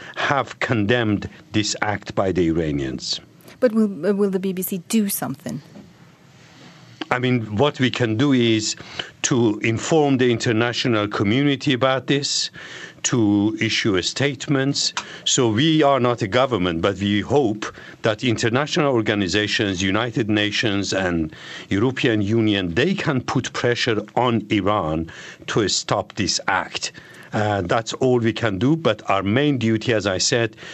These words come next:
Speaker 1: is to give support to our colleagues here in London. And also, I said sorry to fam-, families in Iran, because they are totally innocent people and they shouldn't be in this situation.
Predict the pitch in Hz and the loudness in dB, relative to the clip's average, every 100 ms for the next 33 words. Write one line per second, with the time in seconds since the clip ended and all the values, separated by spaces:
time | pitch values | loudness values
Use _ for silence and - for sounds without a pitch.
0 | - - 98 - 107 139 160 151 - 127 | -14 -6 -6 -4 0 0 0 -2 0 -2
1 | 113 - 113 101 - - 143 147 147 - | 0 0 0 0 -2 -2 0 0 -2 -4
2 | - 135 117 110 113 110 123 123 139 139 | 0 0 2 2 2 2 2 2 0 -2
3 | - - - - 151 180 202 - 135 175 | -10 -16 -8 0 2 4 2 2 4 2
4 | 208 - - 127 165 165 170 143 - - | 0 -10 -2 0 0 0 0 0 0 2
5 | 147 139 131 - 139 131 107 - 156 135 | 2 2 0 0 2 2 0 -2 0 2
6 | 123 - 139 131 127 120 135 127 131 160 | 0 0 0 2 2 2 2 2 2 0
7 | 87 87 110 92 98 107 104 98 - - | 0 -2 -2 0 2 2 0 -4 -12 -16
8 | - - - - 139 123 131 117 120 120 | -14 -14 -14 -4 -2 0 0 2 2 2
9 | - 113 104 135 135 139 127 120 123 131 | 0 -2 0 -2 0 0 0 0 0 0
10 | - 151 135 123 165 107 85 82 - 82 | 0 0 0 2 2 2 0 -2 -2 -4
11 | - 73 69 - 69 | -2 -2 -4 -6 -8